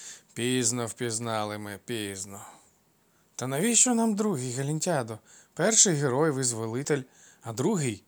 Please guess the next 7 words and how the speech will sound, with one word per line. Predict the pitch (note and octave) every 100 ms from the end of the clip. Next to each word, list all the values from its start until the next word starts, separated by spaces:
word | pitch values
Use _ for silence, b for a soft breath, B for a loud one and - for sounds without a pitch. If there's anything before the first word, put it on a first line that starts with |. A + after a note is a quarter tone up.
| -
і | C3
Фікл-амфітріат. | - C#3+ - A#2+ A#2+ - B2 B2+ A2+ G2+ D3+
Невелика | F3 F#3 E3+ D#3
слава. | - - A2 G#2 G#2 - b b
Шкода, | - - - G2+ F#2 F#2+ F#2 D#2+ D2+ D#2 E2+
ах, | A#2 C3+ A#2 -
шкода. | - - A#2 G#2+ G#2 G#2 G#2 - - -